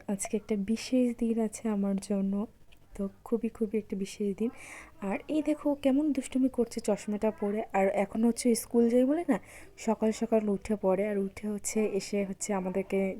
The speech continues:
ডাকে, আমাকে, আমার দাদাকে, মানে ডেকে ডেকে তোলে, "কী রে, ওঠ, তোরা ঘুমাচ্ছিস কেন, আর কত ঘুমাবি?" এরকম একটা ব্যাপার। তো আমি হচ্ছে ওর সাথে একটু মজা করছিলাম।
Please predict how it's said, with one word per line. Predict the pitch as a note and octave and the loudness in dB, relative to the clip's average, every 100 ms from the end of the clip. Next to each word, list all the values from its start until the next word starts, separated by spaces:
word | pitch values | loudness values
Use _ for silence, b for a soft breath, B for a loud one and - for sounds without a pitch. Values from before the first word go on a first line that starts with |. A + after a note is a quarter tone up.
| G3 | -4
ডাকে, | F3+ - F#3+ | -6 -4 -4
আমাকে, | F#3 F3+ F#3 - | -2 -2 -2 -2
আমার | F3+ F3 | 0 0
দাদাকে, | F3+ E3+ F3 - F#3 B B B B | 0 0 -2 -4 -6 B B B B
মানে | G#3 G3+ | 0 2
ডেকে | G3 G3+ G#3 | 2 0 0
ডেকে | G3+ G3+ | -2 -2
তোলে, | G3+ G#3 G3 | 0 2 2
"কী | - A#3 | 0 2
রে, | A#3 A3 | 6 6
ওঠ, | A#3 A3 - - | 4 -2 -4 -2
তোরা | G#3 | 0
ঘুমাচ্ছিস | G3 G3+ G#3+ - A3+ - | 0 2 0 0 -4 -2
কেন, | A3+ G#3 G#3 | -2 0 0
আর | G3+ G3+ | 0 -2
কত | G#3 A3 | 0 0
ঘুমাবি?" | G3+ G#3+ G#3 G3+ | 0 0 0 4
এরকম | G3+ G3 G3+ | 4 4 -2
একটা | F#3+ - | -4 -4
ব্যাপার। | F#3+ F#3 - C4 B B B B - | -2 -2 -2 -8 B B B B 0
তো | C4 | 2
আমি | C4 C#4 | 6 6
হচ্ছে | C4+ - | 6 4
ওর | A#3+ | 2
সাথে | A#3+ A#3+ | 2 0
একটু | A#3+ | 2
মজা | A3+ G#3 G3+ | 4 4 2
করছিলাম। | G#3 G#3 G3+ - G3+ F#3+ | 0 -2 -2 -2 2 2